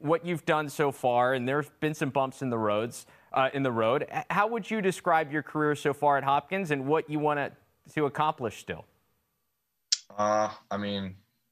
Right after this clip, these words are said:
Speaker 2: when you come to Johns Hopkins, the goal is to win a national championship, um, and those are the expectations. So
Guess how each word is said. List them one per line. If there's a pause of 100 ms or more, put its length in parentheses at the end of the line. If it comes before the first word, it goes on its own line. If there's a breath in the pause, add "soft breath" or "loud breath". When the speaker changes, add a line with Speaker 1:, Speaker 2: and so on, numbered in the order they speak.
Speaker 2:
when
you
come
to
Johns
Hopkins,
the
goal
is
to
win
a
national
championship, (720)
um, (260)
and
those
are
the
expectations. (360)
So